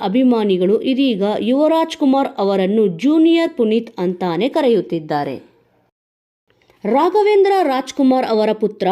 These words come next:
ಯುವ ಹಲವು ವರ್ಷಗಳಿಂದ ಹವಾ ಎಬ್ಬಿಸಿದ್ರು. ಅವರ ಸಿನಿಮಾ ಕೆರಿಯರ್ ಹೇಗೆ ಇರುತ್ತದೆ ಅಂತ ಯುವ ಅವರ ಒಂದೇ ಒಂದು ಟೀಸರ್ ನೋಡಿ ಅಭಿಮಾನಿಗಳು ಫಿಕ್ಸ್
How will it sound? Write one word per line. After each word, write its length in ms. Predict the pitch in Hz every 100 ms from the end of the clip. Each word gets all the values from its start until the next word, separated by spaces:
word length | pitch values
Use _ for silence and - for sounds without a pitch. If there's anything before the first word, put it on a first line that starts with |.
| 226
ಯುವ 320 | 190 262 302
ಹಲವು 640 | 226 156 - 269 370 392 330
ವರ್ಷಗಳಿಂದ 680 | 247 - 277 254 233 220 240
ಹವಾ 460 | 202 196 180 196
ಎಬ್ಬಿಸಿದ್ರು. 760 | - 220 180 208 170 151 - 135 - - - - -
ಅವರ 240 | 381 427 403
ಸಿನಿಮಾ 560 | 381 339 359 381 392 381
ಕೆರಿಯರ್ 340 | 269 262 285
ಹೇಗೆ 460 | 214 208 311 349 349
ಇರುತ್ತದೆ 600 | 233 254 269 269 226 247
ಅಂತ 400 | - 202 190 226 214 190 - - 247
ಯುವ 300 | 320 339 381 370 -
ಅವರ 260 | 233 226 226
ಒಂದೇ 580 | 185 175 269 339 381 392
ಒಂದು 360 | 320 269 240 247
ಟೀಸರ್ 560 | 247 240 226 247 220
ನೋಡಿ 260 | 208 196 254
ಅಭಿಮಾನಿಗಳು 760 | - 202 269 262 220 180 208
ಫಿಕ್ಸ್ 360 | 269 330 339